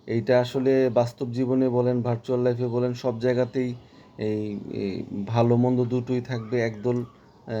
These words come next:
আছেন যারা ভিডিওর পক্ষে থাকবেন বা এই মাছ ধরার ভিডিওটাকে পছন্দ করবেন, আরও আর কেউ কেউ থাকবেন যারা এটা ডিসলাইক করবেন বা তাদের কাছে অতটা ভালো লাগবে না। হ্যাঁ, ভালো জিনিস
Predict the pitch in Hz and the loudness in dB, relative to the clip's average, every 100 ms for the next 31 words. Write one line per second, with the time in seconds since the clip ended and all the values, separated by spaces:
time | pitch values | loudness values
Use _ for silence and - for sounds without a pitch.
0 | 104 76 117 123 120 113 113 110 107 101 | -4 -4 -4 -2 0 2 2 2 0 -4
1 | - _ - - 117 117 123 120 127 120 | -12 _ -20 -8 -4 0 0 0 -2 -4
2 | 131 120 120 110 123 120 120 _ _ - | -6 -8 -8 -2 -2 -2 -8 _ _ -6
3 | 107 110 117 113 117 107 120 117 117 120 | 0 2 2 2 0 0 0 0 0 0
4 | 123 120 120 104 117 - 120 120 123 113 | 0 0 -2 -6 -6 -4 -4 -2 -2 -2
5 | 120 123 - - - - 107 117 113 - | -6 -8 -14 -20 -20 -6 0 2 2 0
6 | 113 113 113 135 123 131 127 123 131 117 | -2 -2 0 0 0 0 0 0 -4 -4
7 | 120 123 117 117 117 117 117 117 113 - | -2 0 2 2 2 0 0 -2 -4 -2
8 | 120 113 117 120 107 117 113 113 - - | -2 -2 -2 -6 -4 -2 -4 -8 -16 -20
9 | - - 117 110 107 107 113 117 117 117 | -20 -10 -2 0 0 0 -2 -4 -4 -4
10 | 113 113 107 113 113 113 104 113 113 - | -4 -4 -4 -2 0 0 -2 -4 -4 -6
11 | - - - - - - 143 143 113 117 | -12 -20 -20 -20 -20 -12 -4 -2 0 2
12 | 123 117 131 | 2 2 -2